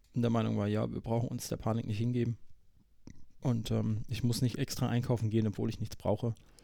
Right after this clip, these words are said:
Und, ähm, dann war ich am Freitag nochmal einkaufen. Und schon als ich auf den Parkplatz gefahren bin vom,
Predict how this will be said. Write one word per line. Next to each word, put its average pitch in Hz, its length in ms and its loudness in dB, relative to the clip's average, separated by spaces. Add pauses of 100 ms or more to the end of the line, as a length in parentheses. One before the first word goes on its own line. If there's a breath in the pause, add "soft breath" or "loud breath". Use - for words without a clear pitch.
(840 loud breath)
Und, 101 260 2
ähm, 98 280 2
dann 95 120 2
war 101 80 2
ich 107 100 0
am 101 80 0
Freitag 110 320 0
nochmal 113 280 2
einkaufen. 110 480 0 (1120)
Und 107 120 2
schon 110 140 2
als 101 140 2
ich 110 80 0
auf - 60 -8
den 101 120 -4
Parkplatz - 340 -2
gefahren 101 300 0
bin 101 200 0
vom, 98 360 -2